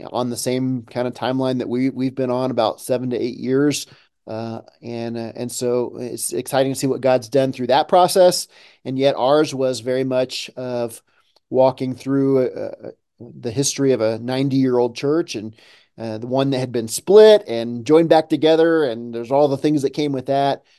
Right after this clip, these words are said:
but really walking through that and saying, "Hey, you know what? We don't wanna, we don't wanna throw the baby out with the bathwater. We don't wanna start completely over. There's some incredible things that God has done in the history of this church.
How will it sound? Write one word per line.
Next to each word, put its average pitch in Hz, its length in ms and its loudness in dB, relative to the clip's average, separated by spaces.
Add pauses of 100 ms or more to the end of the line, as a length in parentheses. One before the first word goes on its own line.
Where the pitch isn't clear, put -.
(200)
but 127 80 -4
really 180 260 6
walking 139 500 4
through 135 200 -4
that 131 240 2
and 123 120 -6
saying, 123 240 -6
"Hey, 139 120 -4
you 135 100 -2
know 139 140 0
what? 131 100 2
We 151 80 2
don't 190 140 2
wanna, 139 420 -2 (420)
we 143 60 -4
don't 156 120 0
wanna 143 180 0
throw 139 160 2
the 131 80 0
baby 135 320 4
out 135 120 2
with 131 100 0
the 123 60 -8
bathwater. 170 560 4
We 160 80 2
don't 165 120 0
wanna 147 160 -4
start - 420 -2
completely 135 460 -6
over. 151 240 2
There's 143 180 2
some 135 120 -4
incredible 160 440 2
things 160 280 2
that 135 120 2
God 131 220 4
has 135 120 -4
done 131 280 -2
in 123 80 -6
the 120 80 -8
history 135 320 -4
of 127 40 -2
this 123 120 -4
church. 131 480 -2